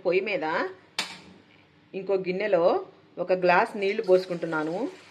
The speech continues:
తాలికలు ఉడికించుకోవడానికండి. ఒక గ్లాస్ నీళ్లు పోసుకొని కొంచెం మరగనివ్వాలి.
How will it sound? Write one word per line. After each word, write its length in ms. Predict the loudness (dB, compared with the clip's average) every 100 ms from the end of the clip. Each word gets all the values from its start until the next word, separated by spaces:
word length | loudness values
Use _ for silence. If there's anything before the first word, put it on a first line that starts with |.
| -4
తాలికలు 460 | 2 2 4 4 4 4
ఉడికించుకోవడానికండి. 1000 | 2 0 0 4 6 4 2 -2 -2 -2 -4 -6 -16 _ _ _ _ _ _ _ _ _ _ _ _ -14
ఒక 60 | -8 0
గ్లాస్ 280 | 2 2 -2
నీళ్లు 200 | -6 -4 0
పోసుకొని 340 | 0 0 -6 -6
కొంచెం 240 | -6 -6 -6
మరగనివ్వాలి. 640 | -4 -4 -6 -2 -2 0